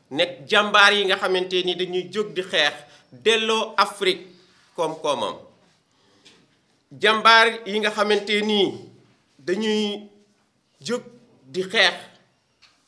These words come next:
pour Afrique moom dëgg, dëgg, dëgg, dëgg, dëgg boppam. Loolu moom la ñu nekk di leen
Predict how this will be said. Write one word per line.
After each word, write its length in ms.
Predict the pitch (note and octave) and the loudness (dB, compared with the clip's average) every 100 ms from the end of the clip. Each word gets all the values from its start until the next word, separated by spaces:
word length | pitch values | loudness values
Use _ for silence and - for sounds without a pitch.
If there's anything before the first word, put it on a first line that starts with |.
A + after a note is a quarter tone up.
| _ _ _ _ _ - | _ _ _ _ _ -4
pour 160 | A3+ G#3 - - _ - | -2 -2 -6 -20 _ -2
Afrique 480 | G3+ - A3 G#3 F3 | -2 -2 -6 -6 -8
moom 400 | F3+ G3 F#3 D3 | -4 -4 -6 -10
dëgg, 220 | A#3 F#3 G#3+ D#3+ | -12 -12 -16 -10
dëgg, 180 | A#3 F#3 F3 | -10 -10 -14
dëgg, 200 | A#3 A#3+ F#3+ - | -12 -12 -12 -10
dëgg, 180 | B3 F#3 - | -10 -10 -8
dëgg 200 | C4 F3+ | -8 -4
boppam. 400 | E3+ D#3 D3 F#2+ - - _ _ _ _ _ _ _ _ _ _ _ _ _ _ _ | -2 0 -2 -6 -10 -20 _ _ _ _ _ _ _ _ _ _ _ _ _ _ _
Loolu 420 | G#2 D3+ F#3+ F#3 F3+ - - _ _ _ _ _ _ _ _ _ _ _ _ _ _ _ | -8 0 2 2 -2 -8 -18 _ _ _ _ _ _ _ _ _ _ _ _ _ _ _
moom 400 | A2+ C#3 F3 F#3 | -8 2 4 4
la 140 | F3+ F3 F3 - - _ _ _ _ _ | 2 2 0 -6 -18 _ _ _ _ _
ñu 480 | B2+ D#3 F3+ F#3 - | -14 -2 2 2 0
nekk 420 | D3 D#3 G3+ - - - _ _ _ - - _ _ _ _ _ | -6 2 2 0 -18 -20 _ _ _ -20 -20 _ _ _ _ _
di 460 | A2 D3+ F#3 F#3 - | -12 -6 -4 -4 -8
leen 640 | C#3+ E3+ F3 F3+ F3+ - | -6 2 2 2 -4 -10